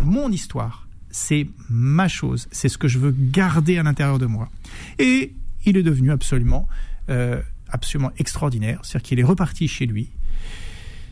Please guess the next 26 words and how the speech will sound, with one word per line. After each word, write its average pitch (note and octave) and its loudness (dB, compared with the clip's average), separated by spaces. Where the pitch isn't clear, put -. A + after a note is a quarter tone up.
Bizarrement, D#3+ 4
on C3+ 2
a C3 4
fait C3+ 2
des B2 6
radios C3 4
de C3 2
suivi. D3+ 2
Il D#3+ 4
avait B2 4
de A#2+ 4
moins B2+ 6
en C#3 4
moins C#3+ 6
mal. G3 2
Eh C3+ 0
ben, C3 0
Philippe, C3+ -2
euh, A#2 2
je A#2 0
vais A#2+ 2
te B2+ 0
le A#2+ 4
donner C3 4
en A#2 4
mille. C3+ 0